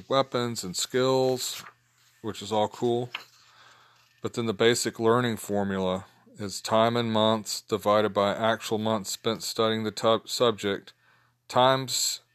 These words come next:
the course difficulty minus the player's intelligence <laughs> to get the B L F, the basic learning formula. And you know what this reminds me of?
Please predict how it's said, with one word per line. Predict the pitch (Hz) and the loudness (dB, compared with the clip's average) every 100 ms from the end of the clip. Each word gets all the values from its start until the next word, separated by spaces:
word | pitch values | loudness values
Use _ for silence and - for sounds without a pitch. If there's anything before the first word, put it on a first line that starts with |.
| - | -6
the | 117 | -6
course | - 139 135 - | 2 2 2 2
difficulty | 117 95 104 107 101 - 101 98 _ _ _ _ _ _ _ - | 0 0 -4 -4 -4 -4 -6 -6 _ _ _ _ _ _ _ -10
minus | 110 117 123 117 - | 0 2 2 0 -4
the | - | -8
player's | 95 113 113 110 101 | -6 0 2 2 -2
intelligence | 104 - 123 113 90 76 - - - - - _ _ - - | -6 0 2 2 -2 -2 0 0 -2 -14 -16 _ _ -20 -20
<laughs> | - _ _ - - _ | -20 _ _ -20 -20 _
to | 98 | -4
get | 110 101 | -2 0
the | 104 87 _ | -2 -4 _
B | 127 123 | 0 4
L | 113 110 104 110 95 | 6 6 6 6 6
F, | - - | 2 -8
the | |
basic | 92 104 104 107 95 | -4 -2 -2 -4 -4
learning | 98 110 104 | -2 -2 -6
formula. | - 92 85 87 85 | -8 -10 -8 -10 -6
And | 117 | -2
you | 120 | 4
know | 151 | 4
what | 156 | 4
this | 127 | 0
reminds | 120 117 131 135 | -2 0 0 -2
me | 110 107 | -4 -6
of? | 104 101 101 | -4 -4 -6